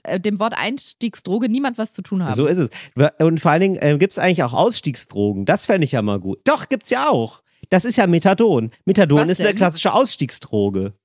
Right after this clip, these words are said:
Speaker 1: Echt?
Speaker 2: Ja.
Speaker 1: Dann nehme ich ab jetzt Methadon.
Speaker 2: Ja, nein, es ist ja nur die Ausstiegsdroge für Heroin, Ariana. Da musst du erst Heroin nehmen, dann
Speaker 1: Ach so.
Speaker 2: kannst du Methadon nehmen für das langsame
Speaker 1: Oh.
Speaker 2: Abgewöhnen. Es, es fängt ja auch niemand mit einem Raucherpflaster an.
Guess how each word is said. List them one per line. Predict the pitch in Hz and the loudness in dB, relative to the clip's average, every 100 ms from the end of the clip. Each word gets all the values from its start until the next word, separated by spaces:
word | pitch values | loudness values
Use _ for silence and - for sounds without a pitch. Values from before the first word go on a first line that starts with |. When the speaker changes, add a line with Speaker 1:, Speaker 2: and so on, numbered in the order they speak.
| _ _ 151 | _ _ -2
Speaker 1:
Echt? | 180 381 508 - - - | 0 0 -4 -12 -12 -6
Speaker 2:
Ja. | 123 - _ _ _ _ _ | -6 -8 _ _ _ _ _
Speaker 1:
Dann | 202 214 | 0 2
nehme | 233 | 2
ich | 240 | 2
ab | 185 | -2
jetzt | 208 208 | -4 -2
Methadon. | 214 214 180 147 147 147 _ _ - _ - - _ 453 - - 247 233 277 294 | -2 -2 -2 -4 -4 -6 _ _ -20 _ -10 -10 _ -10 -10 -18 -16 -8 -6 0
Speaker 2:
Ja, | 151 175 160 233 202 | 2 2 0 -8 -2
nein, | 165 208 | 0 2
es | 190 185 | 2 0
ist | 214 220 | 0 2
ja | 208 | 2
nur | 208 | 4
die | 214 | 4
Ausstiegsdroge | 190 220 226 190 196 185 | 2 2 -4 -4 -2 2
für | 190 | 2
Heroin, | 190 185 170 233 | 2 2 0 0
Ariana. | 185 135 131 117 113 113 | 0 0 0 0 -2 0
Da | 131 | 2
musst | 170 202 | 2 0
du | - | 0
erst | 190 208 | 0 0
Heroin | 196 165 143 254 254 | -2 -2 0 0 2
nehmen, | 240 247 | 2 0
dann | - - 254 | -6 -12 -2
Speaker 1:
Ach | - | -2
so. | 202 202 | 0 -2
Speaker 2:
kannst | 185 | 0
du | 196 | 0
Methadon | 190 180 202 | 0 2 2
nehmen | 208 190 | 0 0
für | 196 | -2
das | 175 | 0
langsame | 190 196 196 | 0 2 2
Speaker 1:
Oh. | 190 | 2
Speaker 2:
Abgewöhnen. | 180 143 123 117 196 - 170 | 0 -2 0 -2 -4 -16 -6
Es, | - 160 123 - | -4 -2 -6 -8
es | - 160 | -4 -2
fängt | - 208 233 | 0 2 2
ja | 190 | 2
auch | 156 | 2
niemand | 185 220 208 | 2 2 2
mit | 185 | 0
einem | 170 | 2
Raucherpflaster | 170 208 170 135 120 - 101 | 2 2 0 0 -2 0 -4
an. | 85 87 | -4 -8